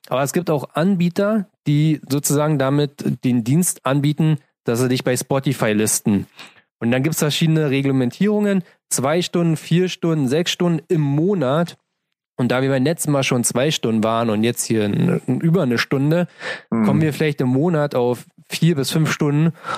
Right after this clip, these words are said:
Speaker 1: Und damit wir dieses Paket bezahlen können, müssen wir fünfzehn bis zwanzig Euro ausgeben.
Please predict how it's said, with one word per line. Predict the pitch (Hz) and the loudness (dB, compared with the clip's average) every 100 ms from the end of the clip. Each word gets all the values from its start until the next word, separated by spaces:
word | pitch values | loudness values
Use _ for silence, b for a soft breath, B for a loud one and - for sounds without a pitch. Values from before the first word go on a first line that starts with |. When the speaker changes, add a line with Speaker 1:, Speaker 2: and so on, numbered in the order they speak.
| B - | B -4
Speaker 1:
Und | 127 | 0
damit | 135 160 175 | 0 0 -2
wir | |
dieses | 147 202 208 | 0 0 0
Paket | - 170 190 175 | -2 -2 -2 -2
bezahlen | 165 - 147 160 160 | -2 0 0 0 0
können, | 151 127 131 131 | 0 0 0 0
müssen | 123 117 _ | 0 -2 _
wir | 139 | -2
fünfzehn | 123 165 165 165 - - 165 | 0 0 2 2 -2 -2 0
bis | 143 | 0
zwanzig | - 127 135 - | 0 0 0 -2
Euro | 127 127 131 113 | 0 0 2 0
ausgeben. | 110 - 127 | 0 0 0